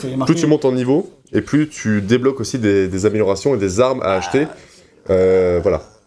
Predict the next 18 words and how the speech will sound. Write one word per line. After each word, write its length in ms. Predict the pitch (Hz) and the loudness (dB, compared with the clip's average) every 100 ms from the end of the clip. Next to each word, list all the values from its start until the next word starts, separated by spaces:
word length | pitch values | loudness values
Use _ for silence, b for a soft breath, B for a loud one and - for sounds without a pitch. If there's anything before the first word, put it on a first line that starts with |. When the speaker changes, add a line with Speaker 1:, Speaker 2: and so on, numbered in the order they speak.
| _ - | _ -4
Speaker 2:
C'est, 100 | 113 | -2
c'est, 180 | - 113 | -2 -2
c'est, 340 | - 101 92 | 0 0 0
c'est, 340 | 87 107 90 | -2 0 0
ça, 120 | 87 - | 0 0
c'est 160 | - | 0
réel, 200 | 104 117 | 0 0
par 120 | 87 | -2
contre. 320 | 87 87 - 87 | -6 -6 -2 -2
C'est 180 | - | -2
que 160 | 90 92 | -2 -2
si 180 | 87 110 | -2 0
jamais 220 | 117 120 | 0 0
t'es 180 | 113 98 | -2 -2
niveau 200 | 101 101 | 0 0
quatorze, 380 | 101 92 120 127 | 0 0 -2 -2
par 140 | - | -4
exemple, 280 | 95 107 127 | 0 0 -2